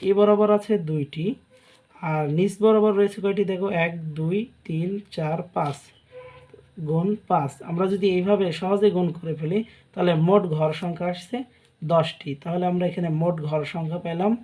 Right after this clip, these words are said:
দশ। এবং রং করা রয়েছে কয়টি? এখানে রং করা রয়েছে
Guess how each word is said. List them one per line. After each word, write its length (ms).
দশ। 200
এবং 160
রং 160
করা 240
রয়েছে 280
কয়টি? 340
এখানে 260
রং 240
করা 220
রয়েছে 340